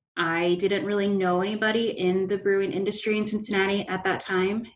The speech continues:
and I knew to try to accomplish my goals that I wanted, I needed to be more competitive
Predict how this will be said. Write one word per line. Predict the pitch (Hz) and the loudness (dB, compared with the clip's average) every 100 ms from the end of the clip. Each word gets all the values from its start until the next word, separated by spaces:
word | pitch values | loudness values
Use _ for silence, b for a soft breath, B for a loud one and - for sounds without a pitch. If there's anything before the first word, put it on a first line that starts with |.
| - | -4
and | 170 165 | 0 0
I | |
knew | 165 170 165 165 | 2 2 2 0
to | 165 160 | -4 -8
try | - 165 165 | -2 0 0
to | 165 175 165 165 160 165 - _ - | 0 0 0 2 2 0 -8 _ -10
accomplish | 190 190 185 180 185 | -2 0 2 0 0
my | 175 175 | 0 2
goals | 175 165 165 | 2 0 0
that | 165 | 0
I | 156 156 | 0 2
wanted, | 160 156 143 147 180 - b b b - | 4 4 2 0 -4 -12 b b b -4
I | 175 | 0
needed | 175 165 | 2 0
to | 156 | -2
be | 170 | 0
more | 165 156 | 0 0
competitive | 151 151 151 139 104 104 | 0 -2 0 0 0 -2